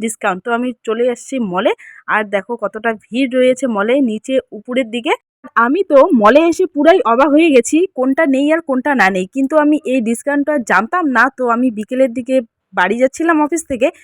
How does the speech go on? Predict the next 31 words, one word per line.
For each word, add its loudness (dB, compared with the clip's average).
তো 2
এই 2
মলে 4
আমার 4
বান্ধবী 2
থাকে, 2
ওই 4
ডাকছিল, 0
তো -4
আসলাম, 0
দেখলাম 0
একদম -4
এত -6
পার্সেন্টেজ, -4
মানে -8
এত -16
কিছু -8
ডিসকাউন্ট। -6
দেখ-, -2
দেখতেই -4
পাচ্ছ 0
তোমরা 4
সিক্সটি -6
পার্সেন্ট 0
এখানে -2
এই 0
ড্রেসটার -4
ডিসকাউন্ট -8
রয়েছে। -2
যদিও 0
আমি 2